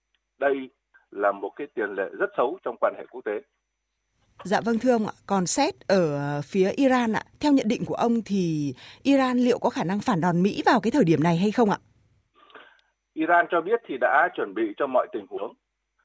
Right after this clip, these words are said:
Speaker 1: và có nhiều biện pháp để đối phó với sức ép của Mỹ. Trước mắt thì trên mặt trận ngoại giao ấy, thì Ngoại trưởng Mohammad Javad Zarif, đại diện thường trực của Iran tại Liên Hợp Quốc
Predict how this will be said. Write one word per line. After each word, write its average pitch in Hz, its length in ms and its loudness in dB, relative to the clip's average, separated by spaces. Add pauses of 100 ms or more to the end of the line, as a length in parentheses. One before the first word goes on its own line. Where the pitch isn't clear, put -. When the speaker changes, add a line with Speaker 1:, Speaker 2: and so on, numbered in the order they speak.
(160)
Speaker 1:
và 117 180 0
có 143 100 0
nhiều 143 360 0
biện 120 160 -2 (120)
pháp 196 220 2 (160)
để 95 240 -6
đối 127 260 -2
phó 131 300 -2
với 127 180 -6
sức 180 120 -10
ép 180 140 -6
của 196 100 -6
Mỹ. 185 300 -10 (540)
Trước - 160 0
mắt 240 180 2 (140)
thì 127 200 -12
trên 156 140 -4
mặt 139 160 -6
trận 127 140 -8
ngoại 117 160 0
giao 147 340 2
ấy, 151 100 -10 (180)
thì 123 80 -6
Ngoại 120 260 -2 (120)
trưởng 98 460 -2
Mohammad 143 440 -4
Javad 143 420 2 (200)
Zarif, 135 280 0 (760)
đại 117 200 2 (100)
diện 127 140 -4 (120)
thường 110 220 -8
trực 190 220 -10 (180)
của 98 240 -4
Iran 131 440 -2
tại 92 200 0
Liên 123 180 -4
Hợp 101 160 -6
Quốc 180 280 0